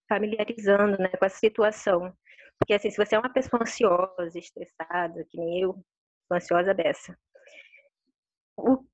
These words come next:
chega na hora, você pensa em milhões de coisas, mas na prova você não se concentra.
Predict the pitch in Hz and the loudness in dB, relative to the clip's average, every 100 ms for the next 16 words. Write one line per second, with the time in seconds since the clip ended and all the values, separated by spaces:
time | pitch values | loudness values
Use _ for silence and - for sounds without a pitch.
0 | - - 262 285 233 196 240 220 214 233 | -20 0 2 2 -4 -4 -4 -4 -2 0
1 | 233 226 262 240 220 220 220 214 262 262 | 0 -2 0 2 2 2 2 2 0 -2
2 | 214 202 208 196 196 - - 165 - _ | 2 4 4 0 -4 -10 -10 -10 -12 _
3 | 190 208 214 - 196 208 214 214 208 - | -6 -4 -4 -4 -4 -4 -4 -4 -4 -2
4 | 220 214 220 180 - 160 | 0 -2 -4 -4 -6 -10